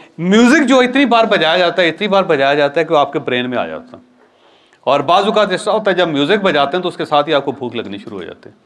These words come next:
क्योंकि उसका तलो घी के साथ ताल्लुक होता है। वो तलो घी वालों ने इतना म्यूजिक बजाया है कि आपके माइंड में बैठ गया, और जो ही वो म्यूजिक किसी जगह बजाया जाएगा, आपको खामखा भूख लगनी शुरू हो जाएगी,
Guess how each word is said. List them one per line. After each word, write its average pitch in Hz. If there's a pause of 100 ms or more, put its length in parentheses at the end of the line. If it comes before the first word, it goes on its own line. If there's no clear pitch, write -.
(120)
क्योंकि 151
उसका 156
तलो 156
घी 135
के 135
साथ 120
ताल्लुक 107
होता -
है। - (680)
वो 147
तलो 175
घी 190
वालों 185
ने 175
इतना 180
म्यूजिक 156
बजाया 123
है 107 (440)
कि 156
आपके 143
माइंड 131
में 127
बैठ 90
गया, 90 (360)
और 143
जो 170
ही 233
वो 220
म्यूजिक 165
किसी 170
जगह 175
बजाया 135
जाएगा, 135
आपको 135
खामखा 165
भूख 117
लगनी 101
शुरू 98
हो 85
जाएगी, -